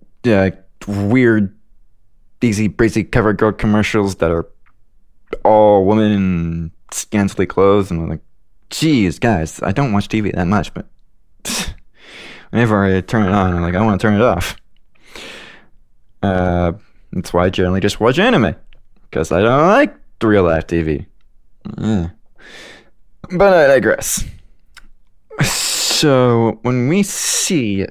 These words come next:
nudity in video games, I, I think there's a case where we can say, I think there's a case where we can say, "Yeah, this might still be art."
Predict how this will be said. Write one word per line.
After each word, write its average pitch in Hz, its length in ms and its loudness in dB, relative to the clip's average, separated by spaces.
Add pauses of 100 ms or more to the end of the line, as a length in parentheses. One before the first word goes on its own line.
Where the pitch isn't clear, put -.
nudity 151 520 2
in 110 200 -2
video 110 320 0
games, 85 480 -6 (840)
I, - 80 -8 (360)
I 143 100 4
think 240 260 -2
there's 233 160 -2
a 196 40 -4
case 202 400 0
where 180 60 0
we 180 120 -2
can 214 180 -2
say, 135 260 0 (960)
I 147 60 -2
think - 200 -2
there's 240 160 -2
a 147 40 -4
case - 320 0
where 147 60 0
we 135 80 -2
can 139 120 -4
say, 117 320 -2
"Yeah, 165 180 0
this 127 220 -6
might 185 140 0
still - 180 -4
be 160 140 0
art." 170 220 -4